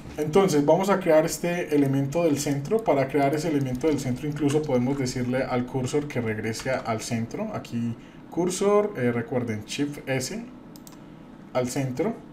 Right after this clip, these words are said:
Le decimos que nos dibuje un mesh cylinder. Le decimos a ese cilindro que tenga, puede ser cuarenta y ocho. Le vamos a disminuir la profundidad, en este caso depth.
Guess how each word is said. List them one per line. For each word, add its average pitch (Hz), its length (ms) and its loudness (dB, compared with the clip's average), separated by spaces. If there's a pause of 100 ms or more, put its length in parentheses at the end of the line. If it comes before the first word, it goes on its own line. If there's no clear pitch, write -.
(480)
Le 143 120 4
decimos 151 440 2
que 143 160 -2
nos 127 180 0
dibuje 131 600 0
un 147 180 0
mesh 147 400 -2 (220)
cylinder. 135 720 0 (800)
Le 143 160 6
decimos 147 380 2
a 165 80 6
ese 147 220 0
cilindro 139 600 0
que 143 100 -2
tenga, 127 600 0
puede 123 180 0
ser 139 140 -2
cuarenta 123 580 2
y 107 60 0
ocho. 127 340 -4 (840)
Le 143 60 4
vamos 170 240 4
a 175 40 4
disminuir 135 800 0
la 156 720 4
profundidad, 123 920 0
en 135 80 -4
este 123 200 -6
caso 123 300 -4
depth. 120 400 -2